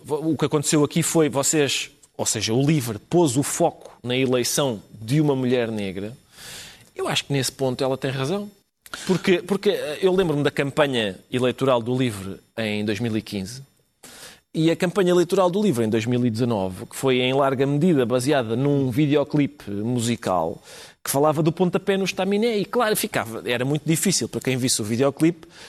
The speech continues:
interpretar o pontapé no estaminé como outra coisa que não fosse, não era o, o pontapé no estaminé vai ser o programa do livre, vai ter voz no Parlamento, era o pro-, o pontapé no estaminé é pela primeira vez uma cabeça de lista negra vai ser eleita.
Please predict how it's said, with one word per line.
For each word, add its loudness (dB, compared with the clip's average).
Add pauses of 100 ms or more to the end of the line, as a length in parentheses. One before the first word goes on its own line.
(140)
interpretar 0
o 0
pontapé 0
no -2
estaminé 0
como 2
outra 2
coisa 0
que -8
não 2
fosse, -2 (680)
não 4
era 4 (340)
o, -2
o -2
pontapé 0
no -2
estaminé 2
vai 0
ser 2
o 2
programa 2
do 4
livre, 2
vai 0
ter 0
voz 0
no -4
Parlamento, 0
era 2
o 0
pro-, -2
o -2
pontapé 0
no -2
estaminé 2
é 2
pela 2
primeira 2
vez 2
uma 2
cabeça 0
de -2
lista 0
negra 2
vai -4
ser -4
eleita. -6